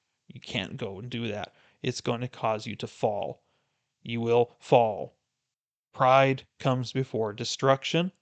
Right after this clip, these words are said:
and a haughty spirit before a fall. Solomon understood that 'cause he lived it.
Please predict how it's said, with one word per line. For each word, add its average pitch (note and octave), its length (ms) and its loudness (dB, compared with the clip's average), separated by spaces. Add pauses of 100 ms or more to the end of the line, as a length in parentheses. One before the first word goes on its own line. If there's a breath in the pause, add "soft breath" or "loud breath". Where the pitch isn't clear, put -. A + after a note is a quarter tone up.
(180)
and G#2 140 -10
a F#2+ 40 -8
haughty B2+ 380 0
spirit B2+ 540 -4
before G2+ 400 -8
a G#2 40 -8
fall. G2 520 -4 (720)
Solomon C#3 480 2
understood B2 500 -2
that F#2+ 240 -10
'cause - 160 -10
he B2+ 180 -4
lived A#2+ 300 2
it. - 140 -12